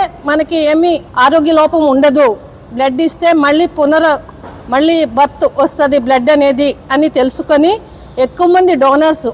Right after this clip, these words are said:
ఆరోగ్యవంతులైన వాళ్ళు వచ్చి, ముందుకొచ్చి ఆ డొనేషన్ ఇచ్చి,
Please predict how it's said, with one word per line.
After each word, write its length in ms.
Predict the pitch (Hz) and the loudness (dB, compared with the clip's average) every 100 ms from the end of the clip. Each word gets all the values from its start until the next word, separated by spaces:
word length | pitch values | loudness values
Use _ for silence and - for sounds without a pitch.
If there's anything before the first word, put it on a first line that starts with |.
| - | -4
ఆరోగ్యవంతులైన 800 | 254 285 302 320 359 349 339 320 | 0 0 0 0 0 2 2 2
వాళ్ళు 260 | 311 294 285 | 2 2 0
వచ్చి, 360 | 254 - 311 294 | -2 -2 -4 -4
ముందుకొచ్చి 760 | 247 294 330 285 - 294 277 - - - - - | -2 -2 0 -2 -2 -4 -4 -8 -20 -20 -10 -4
ఆ 60 | |
డొనేషన్ 540 | 254 254 277 339 330 302 | 0 2 2 2 0 0
ఇచ్చి, 300 | 262 311 | -2 -2